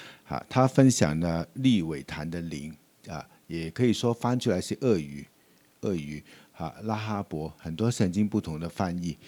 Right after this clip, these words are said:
啊，最后呢，他就说，原来鳄鱼会破坏关系哦，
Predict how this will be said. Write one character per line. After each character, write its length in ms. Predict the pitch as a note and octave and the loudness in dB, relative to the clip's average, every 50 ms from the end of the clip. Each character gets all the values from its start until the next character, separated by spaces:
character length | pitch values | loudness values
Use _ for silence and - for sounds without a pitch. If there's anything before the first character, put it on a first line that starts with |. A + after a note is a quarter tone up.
| - - - - - - _ - | -20 -20 -20 -20 -20 -20 _ -14
啊， 120 | E2 D#2 D2+ - _ _ _ _ _ | -14 -12 -14 -16 _ _ _ _ _
最 180 | - - C#3 C3+ | -2 2 2 4
后 180 | C#3+ D#3 C#3 B2+ | 6 6 6 6
呢， 220 | A#2 A2 A2+ A2+ | 6 4 4 2
他 160 | - - C3 B2+ | -2 -2 -2 0
就 140 | A#2 A#2+ | 0 0
说， 180 | G#2+ G2+ A#2 A2 - | 0 2 2 2 4
原 160 | A2+ A2 C3+ | 4 4 6
来 80 | C#3 D#3 D3+ | 6 6 6
鳄 220 | B2+ E3+ F3 D#3+ | 6 6 8 8
鱼 400 | C3 A2 G#2+ G#2+ A#2 B2+ - - - - A2+ | 8 8 10 8 8 8 6 2 -2 -8 -4
会 240 | - C3 C3+ B2+ | 2 4 6 6
破 260 | G2 - - A#2 A2+ A2 | 6 4 2 2 4 4
坏 80 | G2+ | 4
关 240 | F#2+ - G#2+ A2 A2 | 4 4 4 4 2
系 240 | - - - A2 G#2+ | 2 4 6 6 6
哦， 180 | G2+ G2 F#2+ | 6 6 2